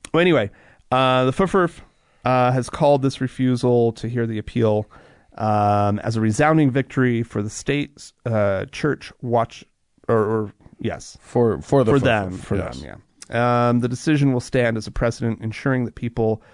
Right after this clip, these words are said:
Speaker 1: who are harmed by religious indoctrination in their community can pursue legal action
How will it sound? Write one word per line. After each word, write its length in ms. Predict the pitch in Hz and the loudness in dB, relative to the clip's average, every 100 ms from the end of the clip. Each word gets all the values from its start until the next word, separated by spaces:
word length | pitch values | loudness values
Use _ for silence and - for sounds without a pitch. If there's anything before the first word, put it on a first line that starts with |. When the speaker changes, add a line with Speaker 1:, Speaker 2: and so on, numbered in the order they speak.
| - _ | -20 _
Speaker 1:
who 120 | - 131 | 0 2
are 80 | |
harmed 380 | 127 175 185 185 | 4 2 4 4
by 360 | 156 135 131 127 | 6 6 4 2
religious 560 | 117 120 117 135 131 127 | 0 -2 0 0 0 -2
indoctrination 720 | 117 107 - 104 101 - 98 | -2 -2 -4 -6 -6 -8 -8
in 60 | |
their 120 | 92 | -8
community 420 | 92 - 92 90 92 | -10 -10 -8 -10 -12
can 220 | - 90 | -12 -10
pursue 420 | - 92 - 110 | -10 -8 -6 -4
legal 340 | 107 117 110 - | -2 -2 -2 -4
action 500 | 90 - - 90 | -10 -12 -12 -12